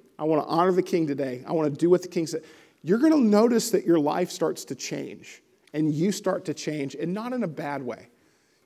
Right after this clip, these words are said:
You get to become more like Jesus. It starts with that Bible study. Okay? Now, if you don't believe the Bible is from God, it's okay. If you, if you think it shouldn't be listened to, okay,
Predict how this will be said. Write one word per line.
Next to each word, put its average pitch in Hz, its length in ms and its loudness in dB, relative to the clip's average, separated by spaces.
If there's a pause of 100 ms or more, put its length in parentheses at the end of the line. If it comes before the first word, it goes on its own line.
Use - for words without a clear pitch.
You - 80 -8
get 202 140 2
to 196 120 2
become 165 380 -4
more 143 140 -2
like 135 200 -4
Jesus. 123 500 -10 (340)
It 165 160 -2
starts 214 440 -2
with 170 160 -2
that 175 200 -4
Bible 135 300 -4
study. 117 400 -16 (840)
Okay? 175 240 -4 (260)
Now, 196 100 0
if 175 120 0
you 226 80 4
don't 302 180 4
believe 226 340 6
the 190 80 6
Bible 185 460 4
is 190 120 4
from 151 200 0
God, 185 340 4 (720)
it's 285 160 0
okay. 311 440 6 (1200)
If 180 160 0
you, 254 220 4
if 190 180 4
you 233 140 2
think 247 260 2
it 240 120 0
shouldn't 240 220 2
be 247 60 2
listened 233 300 4
to, - 40 4
okay, 339 300 6